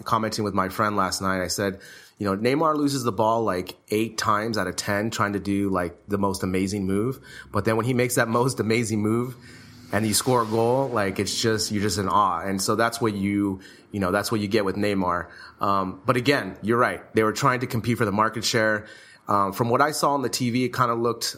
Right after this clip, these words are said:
uh, obviously a lot split, you know, fifty fifty going you know, a lot of Barcelona fans, obviously a lot of Madrid fans. Um, so it's interesting to see, you know, I think it's a great idea. I think it was a great event,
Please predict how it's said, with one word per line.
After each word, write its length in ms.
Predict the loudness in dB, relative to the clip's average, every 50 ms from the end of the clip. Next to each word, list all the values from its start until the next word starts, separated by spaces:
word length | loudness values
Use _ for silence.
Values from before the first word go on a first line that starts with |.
| -6
uh, 360 | -2 0 0 0 0 -2 -6 -10 -10 -4
obviously 420 | -2 -2 0 0 -2 -2 0 0
a 60 | 0
lot 240 | 2 2 0 0 0
split, 520 | -2 -4 -4 -4 -4 -2 0 0 -2 -2 -4
you 60 | -4
know, 100 | -4 -4
fifty 300 | -2 -4 -6 -4 -4 -4
fifty 400 | -2 -2 -2 -2 -2 -2 -2 -2
going 400 | -2 -2 -2 -2 -2 -4 -6 -10 -14 -20 -20 -20 -20 _ _ -16 -10
you 100 | -6 -4
know, 80 | -2
a 40 | 0
lot 160 | 0 0 0
of 100 | 0 0
Barcelona 460 | 0 0 0 -2 -2 -2 -2 -2 -2
fans, 280 | -2 -2 -2 -2 0 0
obviously 280 | -2 -2 -2 -4 -2 -2
a 40 |
lot 120 | -2 -2 -2
of 60 | -4
Madrid 460 | -6 -6 -8 -8 -4 -4 -4 -4 -4
fans. 360 | -4 -4 -4 -4 -4 -6 -10 -12 _ -20 -20 -20 -20 _ _ -6
Um, 340 | -4 -2 -2 -2 -2 -4 -4
so 160 | -2 0 0
it's 120 | 0 -2
interesting 540 | -2 -2 -2 0 0 -2 0 0 0 0 0
to 80 | 0 0
see, 600 | 0 0 0 0 0 0 0 0 -2 -2 -6 -10 -20 -20 _ _ -2
you 40 | 0
know, 60 | 2
I 120 | 2 2
think 160 | 0 -2 -2
it's 100 | -2 -2
a 60 | -2 -4
great 480 | -2 0 0 2 2 0 -2 -2 -2
idea. 460 | -2 -2 -2 0 0 0 2 2 0
I 60 | 0 -4
think 220 | -4 -6 -4 -2
it 20 |
was 140 | -2 -2 -2
a 60 | -2
great 260 | -4 -2 -2 0 0 0
event, 520 | -2 -2 -2 -2 -2 -2 -4 -6 -10 -10